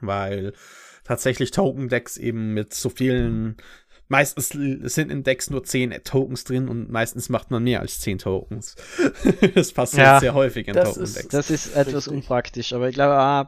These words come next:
Speaker 2: bei Anfängern oft, ähm, beliebt mit so,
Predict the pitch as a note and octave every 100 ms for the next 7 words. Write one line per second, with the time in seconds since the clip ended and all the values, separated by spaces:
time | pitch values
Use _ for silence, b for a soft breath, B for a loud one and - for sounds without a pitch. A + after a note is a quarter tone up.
0 | - C3 B2 - C3+ C#3+ - C3 B2+ G#2+
1 | B2 - - - - - A#2 A2+ A2 A2
2 | _ _ _ _ _ _ - A2+ C#3 D#3
3 | - - - A2+ - A#2+ A2 A2